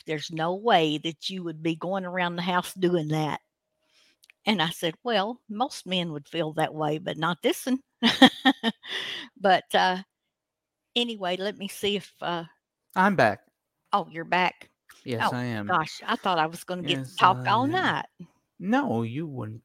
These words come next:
Speaker 2: gonna talk all night.
Speaker 1: Well
Speaker 2: Um, so,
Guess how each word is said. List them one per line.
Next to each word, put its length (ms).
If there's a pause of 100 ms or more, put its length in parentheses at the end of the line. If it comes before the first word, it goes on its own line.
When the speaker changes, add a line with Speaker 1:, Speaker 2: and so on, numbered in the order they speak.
Speaker 2:
gonna 240 (280)
talk 340
all 140
night. 260 (280)
Speaker 1:
Well 360
Speaker 2:
Um, 440 (960)
so, 380